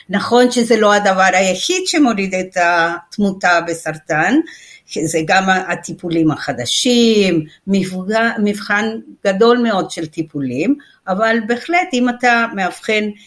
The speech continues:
את הגידול ברגע שהוא קטן, שהוא לא עבר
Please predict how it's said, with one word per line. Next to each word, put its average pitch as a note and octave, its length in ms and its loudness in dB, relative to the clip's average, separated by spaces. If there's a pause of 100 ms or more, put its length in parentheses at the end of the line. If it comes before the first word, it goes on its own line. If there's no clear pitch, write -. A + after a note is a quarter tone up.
(220)
את F#3+ 140 -8
הגידול F#3+ 560 0
ברגע E3+ 400 0
שהוא F#3 420 -10
קטן, E3+ 560 0
שהוא F3+ 400 -4
לא G3+ 240 2
עבר F#3+ 340 0